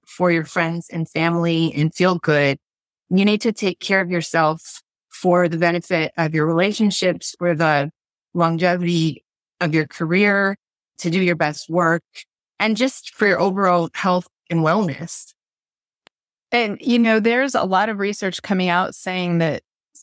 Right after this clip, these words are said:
Speaker 2: sitting is the new smoking, regardless of if you're in pain. But I work with a lot of students who are sitting at a desk job and then going home and sitting down some more to work on their studies.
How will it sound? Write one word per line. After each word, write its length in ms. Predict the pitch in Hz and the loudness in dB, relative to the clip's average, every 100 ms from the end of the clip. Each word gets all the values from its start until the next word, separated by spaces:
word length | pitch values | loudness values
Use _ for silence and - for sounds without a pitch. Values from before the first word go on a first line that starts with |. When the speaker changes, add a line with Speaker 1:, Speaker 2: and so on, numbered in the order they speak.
| - | -2
Speaker 2:
sitting 280 | 214 220 214 | 0 2 2
is 180 | 196 - | 0 0
the 120 | 185 | 0
new 200 | 185 185 | 2 0
smoking, 720 | - 175 165 - 214 240 294 _ _ _ _ _ _ _ - | -2 0 0 0 -2 0 -2 _ _ _ _ _ _ _ -2
regardless 720 | 214 202 208 262 359 330 - | -2 2 2 2 2 0 0
of 100 | 190 | 0
if 160 | 190 196 | 0 0
you're 140 | 185 | 0
in 120 | 180 | 0
pain. 360 | - 175 165 196 | -2 -2 0 2
But 100 | 170 | 2
I 100 | 175 | 2
work 220 | 180 175 | 0 0
with 160 | 180 170 | -2 0
a 80 | |
lot 280 | 151 139 156 | 2 2 2
of 100 | 208 | -2
students 500 | - 214 190 190 190 | -4 -2 0 0 0
who 60 | 170 | 0
are 120 | 160 | 0
sitting 460 | - - 180 202 202 | -2 -4 0 2 2
at 160 | 196 | 2
a 100 | 202 | 0
desk 440 | 196 175 185 - - | 0 0 0 -8 -2
job 420 | 185 170 170 170 | 2 4 2 0
and 180 | - 175 | -2 -2
then 140 | 175 185 | 0 2
going 320 | 190 202 208 | 2 2 0
home 500 | 208 190 185 185 190 | 0 2 2 0 -2
and 220 | 165 160 | -4 -6
sitting 360 | - 180 190 190 | -2 0 2 2
down 280 | 185 190 | 2 0
some 200 | 196 208 | -2 0
more 280 | 190 170 170 | 2 2 2
to 80 | 175 | 2
work 240 | 165 160 | -2 -2
on 120 | 180 175 | -2 0
their 200 | 175 180 | -2 -2
studies. 680 | - 175 170 165 165 170 | -2 0 2 2 0 -4